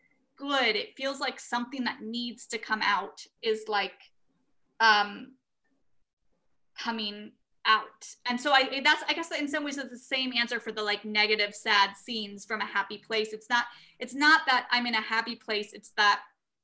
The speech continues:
something about writing those really dark scenes. I mean, that's what it feels like. I feel like when someone hurts you, like, this is, <sighs> it, what the, the thing that sucks about getting hurt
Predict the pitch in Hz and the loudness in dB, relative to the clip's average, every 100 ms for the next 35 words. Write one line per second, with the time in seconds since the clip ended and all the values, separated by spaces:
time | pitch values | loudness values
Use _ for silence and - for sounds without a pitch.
0 | _ _ _ - 277 269 277 220 196 202 | _ _ _ -2 0 0 0 4 4 2
1 | 196 208 233 233 214 202 196 208 202 202 | 0 0 0 -4 -4 -8 -8 -6 -6 -2
2 | 202 196 - - 214 202 - 220 - _ | -2 -2 -8 -12 -10 -10 -14 -18 -20 _
3 | _ _ _ _ _ - 359 349 370 - | _ _ _ _ _ -2 2 6 6 4
4 | 381 392 339 - 339 370 359 339 - 277 | 0 0 0 -4 -2 0 4 2 2 -4
5 | 262 320 311 294 285 302 - 165 277 302 | -2 -2 -2 -2 -2 -2 -2 -2 -2 -2
6 | - 226 202 208 254 277 269 302 320 - | -4 -4 -4 -2 -2 -2 -4 -8 -8 -12
7 | - - 277 320 - _ _ _ _ _ | -16 -8 -6 -6 -10 _ _ _ _ _
8 | _ _ - _ _ 262 240 269 247 269 | _ _ -20 _ _ -10 -10 -10 -8 -10
9 | - 254 294 370 403 381 - - 240 - | -10 -8 -4 -4 0 -2 -2 -2 -2 -2
10 | - - 226 226 214 247 226 214 - 202 | -10 -10 2 2 2 -4 -6 -8 -6 -4
11 | 226 - | -4 -6